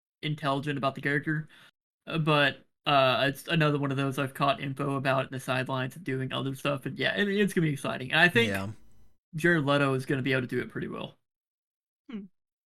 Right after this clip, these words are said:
Speaker 2: So on a actual movie critique level, I do have a lot of problems with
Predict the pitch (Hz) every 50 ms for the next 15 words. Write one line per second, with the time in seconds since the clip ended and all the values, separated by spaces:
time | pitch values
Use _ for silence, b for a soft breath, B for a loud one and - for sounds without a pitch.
0 | _ _ - - 175 165 160 156 151 147 143 143 - - - - 151 156 156 160
1 | 165 165 165 180 - 151 147 139 139 135 135 131 131 127 127 - - - - -
2 | - - - 143 151 170 - - 185 156 143 139 131 131 135 131 135 - 101 -
3 | - 98 85 80 - - - - - 127 113 104 104 107 113 110 120 - b b
4 | b b b b b b - 139 139 135 131 131 139 143 151 147 143 139 139 131
5 | 131 - 120 113 110 113 113 117 110 - - 107 107 104 113 113 110 110 107 -
6 | 117 113 110 107 -